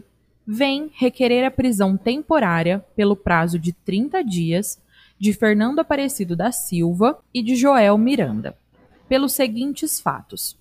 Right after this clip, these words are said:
No dia oito de novembro de dois mil e um, o Ministério Público ofereceu denúncia contra Silvio Roberto Santos Galiza pelo fato deste, no dia vinte e um de março de dois mil e um,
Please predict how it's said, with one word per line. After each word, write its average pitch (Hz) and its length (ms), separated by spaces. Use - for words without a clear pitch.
No 240 140
dia 269 400
oito 339 380
de 277 100
novembro 190 640
de 175 100
dois 175 240
mil 160 220
e 247 120
um, 175 240
o 233 60
Ministério 262 540
Público 233 640
ofereceu 254 480
denúncia 247 640
contra 220 420
Silvio 330 480
Roberto 208 500
Santos 196 440
Galiza 190 580
pelo 262 200
fato 247 380
deste, 208 720
no 190 140
dia 180 180
vinte 208 360
e 269 60
um 254 120
de 247 100
março 160 460
de 165 120
dois 175 280
mil 160 200
e 240 140
um, 208 220